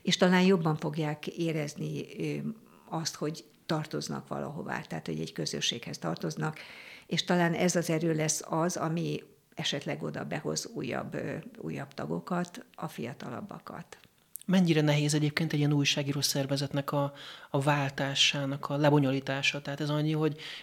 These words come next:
Speaker 2: Miklós egyik nap átadja a kulcsot, másnap már te bemész, hogy itt azért vannak ilyen folyó ügyek, amiket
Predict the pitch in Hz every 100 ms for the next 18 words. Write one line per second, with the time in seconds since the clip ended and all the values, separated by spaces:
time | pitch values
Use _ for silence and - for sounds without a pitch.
0 | - 160 - 151 - 151 151 147 - -
1 | _ _ _ - 156 160 151 151 - 156
2 | 156 151 151 - 156 156 147 - 147 170
3 | 190 175 170 160 160 151 151 143 - 147
4 | - 151 143 143 147 147 151 151 151 147
5 | -